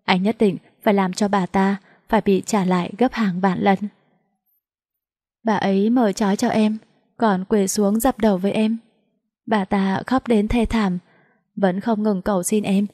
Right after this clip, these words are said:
tha thứ cho bà ta và Tử Linh. Bà ta nói từ nhỏ Tử Linh bởi vì lòng háo thắng quá mạnh mẽ, luôn luôn ngầm so sánh với em. Cộng thêm,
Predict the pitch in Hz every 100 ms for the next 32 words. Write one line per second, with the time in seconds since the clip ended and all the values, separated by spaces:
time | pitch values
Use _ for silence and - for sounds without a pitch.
0 | _ _ - 233 220 196 190 247 214 190
1 | 220 214 233 220 226 180 208 220 - _
2 | _ _ _ _ _ _ _ _ 208 190
3 | 196 190 180 196 240 277 _ _ - 240
4 | 196 202 180 208 185 202 214 214 _ -
5 | 220 180 202 196 208 180 190 202 202 208
6 | 226 202 233 240 185 190 240 311 _ _
7 | _ _ - 220 196 202 196 196 214 180
8 | - 208 202 185 202 220 214 220 - _
9 | _ _ _ _ - 220 - 208 202